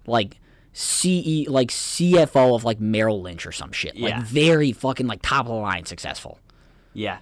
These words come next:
Speaker 2: Uh, he, I think Lucas Giolito would be, like, a quick double take, and then I'd realize who it is. Behind the plate, Yaz.
Speaker 1: Oh, yeah.
Speaker 2: Yeah.
Speaker 1: Yaz looks like the mix of, like, a demon and a leprechaun.
Speaker 2: Yeah. In the best way possible.
Speaker 1: Yeah.
Speaker 2: <laughs>
Speaker 1: Uh, Zach Collins looks like he could have been in my fraternity.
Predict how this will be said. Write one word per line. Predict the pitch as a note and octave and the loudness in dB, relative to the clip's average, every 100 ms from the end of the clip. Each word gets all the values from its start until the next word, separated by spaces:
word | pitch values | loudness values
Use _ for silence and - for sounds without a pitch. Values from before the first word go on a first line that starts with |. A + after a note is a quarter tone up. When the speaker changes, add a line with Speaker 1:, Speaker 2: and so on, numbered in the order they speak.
| _ - | _ -6
Speaker 2:
Uh, | D3 C#3 | 0 0
he, | C#3+ G3 - | 0 -8 -4
I | C3+ E3 | -4 -2
think | A3+ D3+ | -4 -4
Lucas | C#3+ D#3 | -6 -6
Giolito | - A#2+ A2 G#2+ | -6 -6 -4 -4
would | G#2+ | -4
be, | G#2 | -6
like, | G#2 G2 | -6 -6
a | G2 | -8
quick | - - E3+ - | -12 -8 -8 -6
double | C3+ C#3 D3+ | -4 -4 -6
take, | E3 E3 - | -6 -6 -8
and | G2+ G#2+ | -8 -6
then | G#2 | -6
I'd | F2+ | -8
realize | F2+ F2 D#2 D2 | -10 -8 -10 -12
who | F2+ | -14
it | D#2+ | -12
is. | D#2 E2+ - _ _ | -12 -16 -20 _ _
Behind | A2 B2 B2+ | -8 -4 -4
the | |
plate, | - A#2+ A#2 G2+ | -4 -8 -8 -10
Yaz. | F#2+ A2 B2+ - - _ _ - | -8 -8 -8 -12 -20 _ _ -4
Speaker 1:
Oh, | A2+ | -4
yeah. | D#2 - - | -4 -12 -14
Speaker 2:
Yeah. | F2 - - _ _ _ _ _ _ _ _ - | -12 -12 -16 _ _ _ _ _ _ _ _ -10
Speaker 1:
Yaz | A2 B2+ E3 | -2 0 0
looks | - | -2
like | D3 | -2
the | C3+ A#2 | 0 -2
mix | A2 G#2+ | -2 -4
of, | G#2+ | -6
like, | G2+ | -6
a | F#2 | -10
demon | - G2 G#2 | -8 -6 -4
and | G2 | -6
a | E2+ | -8
leprechaun. | E2 E2 D#2+ - D2+ E2+ | -10 -12 -12 -12 -12 -12
Speaker 2:
Yeah. | E2+ - - _ _ _ _ _ _ _ _ _ | -12 -14 -18 _ _ _ _ _ _ _ _ _
In | A2+ | -10
the | G2+ | -6
best | G2+ G2 - | -6 -8 -8
way | F#2 | -8
possible. | F2+ E2+ - - G2 | -8 -12 -14 -12 -8
Speaker 1:
Yeah. | D#2+ C#2+ - - | -6 -6 -10 -8
Speaker 2:
<laughs> | F3+ F3 C#3 | -4 0 6
Speaker 1:
Uh, | C#3 C3+ | 6 6
Zach | A#2+ C3+ C3+ | 4 2 2
Collins | - A#2+ B2+ C3 - | 2 2 4 2 0
looks | A#2 | -4
like | B2 A2 | -4 -4
he | - A#2+ | -2 0
could | B2 | 0
have | |
been | A2 | 0
in | A2+ | -2
my | G#2+ | -2
fraternity. | - G2+ G#2+ G#2+ G#2+ B2 | -4 -6 -4 -4 -4 -6